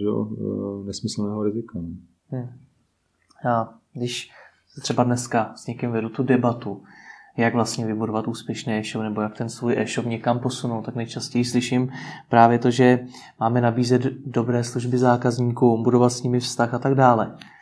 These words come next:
Speaker 2: To všechno zní poměrně logicky. Na druhou stránku, dělala to tedy Alza lépe než vy?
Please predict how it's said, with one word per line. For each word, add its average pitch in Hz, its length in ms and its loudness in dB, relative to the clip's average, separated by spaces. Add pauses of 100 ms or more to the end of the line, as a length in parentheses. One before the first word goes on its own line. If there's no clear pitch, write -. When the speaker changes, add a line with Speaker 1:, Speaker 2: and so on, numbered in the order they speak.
(540)
Speaker 2:
To 139 80 6
všechno 135 300 6
zní 135 200 2
poměrně 131 420 4
logicky. 123 500 0
Na 110 120 -12
druhou 117 200 -4
stránku, 123 840 2 (1300)
dělala 131 260 12
to 135 100 6
tedy 135 200 8
Alza 131 280 4
lépe 131 420 0 (520)
než 120 200 -2
vy? 127 220 -6